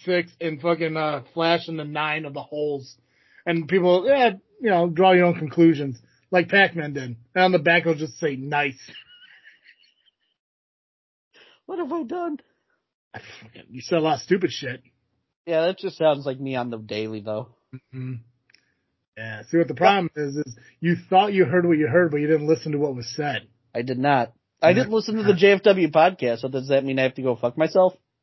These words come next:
Speaker 1: No, you're good.
Speaker 2: Okay, cool.
Speaker 1: It's like with Rion. Like when Rion was, uh, saying that he didn't listen to that one show and you're expecting people to tell him to fuck himself. It's like, it's not about listening to every single episode. It's like, if you listen to it, you're fine.
Speaker 2: Yeah,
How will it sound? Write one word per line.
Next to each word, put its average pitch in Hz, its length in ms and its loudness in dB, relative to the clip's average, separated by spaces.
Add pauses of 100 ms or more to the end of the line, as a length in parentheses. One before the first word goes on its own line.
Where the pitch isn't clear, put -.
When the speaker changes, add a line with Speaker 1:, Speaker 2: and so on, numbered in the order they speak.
(300)
Speaker 1:
No, 202 120 -4
you're 165 140 2
good. 151 220 -4 (420)
Speaker 2:
Okay, 156 260 2
cool. - 220 -10 (220)
Speaker 1:
It's 233 120 2
like 294 140 4
with 254 160 2
Rion. 254 500 4
Like 190 140 2
when 214 140 4
Rion 240 340 6
was, 233 200 8
uh, 226 500 4
saying 220 200 2
that 214 60 2
he 214 100 2
didn't 220 180 2
listen 214 260 0
to 214 80 6
that 214 120 4
one 208 220 4
show 240 280 4
and 175 100 2
you're 151 100 0
expecting 170 400 -2
people 185 180 -2
to - 60 -10
tell 190 100 0
him 185 80 0
to 175 60 -2
fuck 226 260 0
himself. 147 300 -6
It's 160 80 -4
like, 170 180 2 (400)
it's 185 100 -6
not 302 140 2
about 208 200 4
listening 180 400 4
to 160 240 -2
every 175 220 2
single 147 260 -8
episode. 170 380 -2
It's 170 80 -6
like, 180 120 -2
if 175 160 -2
you 190 80 4
listen 220 300 6
to 196 100 4
it, 208 80 2
you're 190 80 -2
fine. 262 400 -6 (320)
Speaker 2:
Yeah, 214 220 4